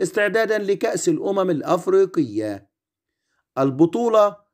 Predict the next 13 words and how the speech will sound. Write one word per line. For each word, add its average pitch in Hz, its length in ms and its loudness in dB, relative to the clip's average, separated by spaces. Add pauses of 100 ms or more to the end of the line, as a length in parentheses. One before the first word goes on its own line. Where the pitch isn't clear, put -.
(380)
قبل 202 280 -2
مواجهة 170 460 2
المنتخب 185 600 -4
الوطني 151 600 -2
الاثنين 156 480 -2
القادم، 220 580 -2 (320)
غانا 196 300 2
تنهزم 170 580 0
وديا 160 360 0
ضد 175 280 0
الجزائر 160 500 0
تلاتة 147 520 -2
صفر. - 260 -4